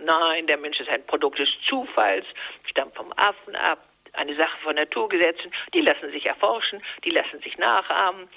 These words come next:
Damit kann man sogar den Menschen zu einem neuen Wesen machen, ganz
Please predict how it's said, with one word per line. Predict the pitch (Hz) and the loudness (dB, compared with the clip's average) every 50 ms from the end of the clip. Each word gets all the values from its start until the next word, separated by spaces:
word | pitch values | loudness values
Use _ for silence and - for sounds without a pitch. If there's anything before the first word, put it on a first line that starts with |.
| - - - - | -18 -16 -6 -2
Damit | - 262 294 233 214 - | 0 0 2 0 -2 -2
kann | - - 190 196 | 0 -2 0 0
man | 180 170 170 | -2 -4 -4
sogar | 151 147 - 139 151 | -4 0 2 2 2
den | 151 139 135 | 2 0 -4
Menschen | 135 139 151 160 151 - - 139 | -4 -4 -4 -4 -6 -6 -6 -6
zu | - - 165 | -4 -2 -2
einem | 117 131 135 | -2 -2 -4
neuen | 139 139 143 135 139 - | -2 -2 -2 -2 -2 0
Wesen | 185 202 202 196 185 180 | 0 0 0 -2 -2 2
machen, | 180 185 180 - 175 165 - | 2 2 2 2 -2 -2 2
ganz | 285 330 330 339 | 2 2 0 0